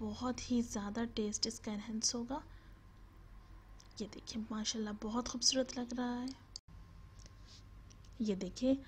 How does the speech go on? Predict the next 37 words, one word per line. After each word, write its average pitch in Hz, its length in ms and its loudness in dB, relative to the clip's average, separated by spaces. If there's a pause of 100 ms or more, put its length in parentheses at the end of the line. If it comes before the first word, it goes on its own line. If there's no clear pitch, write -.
(140)
अब 220 160 8
हम 247 160 12
इसको 233 260 6
हरे 226 240 4
धनिए 214 280 8
के 226 140 2
साथ 233 260 6
गार्निश 202 380 4
कर 277 180 4
लेंगे। 285 340 6 (480)
बहुत 247 440 6
ही 311 40 8
मज़े 277 300 10
का 277 140 8
है, 277 220 10
पूरियों 247 460 8
के 277 180 4
साथ, 247 460 4 (460)
कुलचे 254 360 10
के 277 200 8
साथ, 247 420 6
नान 226 340 10
के 262 160 4
साथ, 240 320 6
specially 233 580 6
वीकेंड्स 247 440 8
पे 269 140 6
बनाएं 240 400 10 (680)
और 226 120 8
इतने 247 300 10
मज़ेदार 240 440 12
चने 226 280 6
आप 214 180 4
घर 226 180 2
में 247 200 10
बना 233 260 8
के 240 220 6